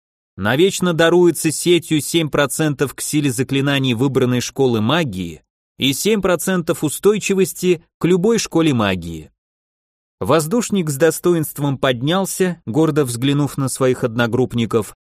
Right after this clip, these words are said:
с улыбкой посмотрел на огневиков и умудрился подмигнуть сразу и целительницам, и водницам. Алексей отметил про себя, что мальчик вытянулся за эти полгода,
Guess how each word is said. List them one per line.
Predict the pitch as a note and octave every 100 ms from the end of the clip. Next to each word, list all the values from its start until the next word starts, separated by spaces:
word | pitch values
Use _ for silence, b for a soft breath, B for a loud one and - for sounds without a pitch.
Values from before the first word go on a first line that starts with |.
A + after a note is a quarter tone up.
| _ -
с | -
улыбкой | A3 C4 - G3+
посмотрел | F3 - D#3+ D3+ E3+ D#3+
на | C3+ C3+
огневиков | A#2 G#2+ G2 F#2+ - F#3+ - - _ _ -
и | E3
умудрился | G3 F#3 F3 G3 G3 - F#3
подмигнуть | D#3+ C3+ C#3+ D3 E3 -
сразу | D#3 D#3 D#3 D3
и | C3
целительницам, | - C#3 G3 G3+ C3 G#2+ F#2 - F#2 - -
и | F3+
водницам. | C3+ G2+ F#2+ F2+ - D#2+ _ _ _ _ _ _ _ _ _
Алексей | - A2 A2+ - G#3 F#3
отметил | A#2+ D3 G3+ F#3 E3+
про | D#3
себя, | - C3+ D#3
что | C#3+ C#3+
мальчик | C#3+ D3+ C#3 - C3
вытянулся | C#3+ C3 B2+ A#2+ -
за | G#2 A2
эти | G#2+ G#2
полгода, | A#2 A2+ G#2 G2+ F2+